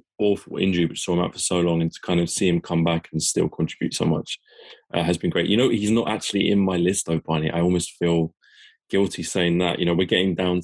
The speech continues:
to the, to the, we've done about ten, fifteen names so far, so it's getting tight to include everybody. But yeah,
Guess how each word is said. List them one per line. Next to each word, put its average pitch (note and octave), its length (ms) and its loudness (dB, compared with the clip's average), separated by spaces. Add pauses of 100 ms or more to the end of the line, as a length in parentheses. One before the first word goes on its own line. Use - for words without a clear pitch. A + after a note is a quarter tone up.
to F2 160 0
the, E2+ 360 0 (680)
to - 80 -4
the, F2 320 2
we've F#2 120 0
done F#2+ 120 2
about F2 200 0
ten, F#2+ 220 -2
fifteen F2+ 360 -2
names F#2 260 0
so E2+ 160 -2
far, F#2+ 280 0
so F2 140 -2
it's E2 120 -6
getting F2 280 0
tight - 340 -2 (520)
to - 120 -2
include F#2+ 300 2
everybody. E2 520 0
But E2 260 -2
yeah, E2+ 140 2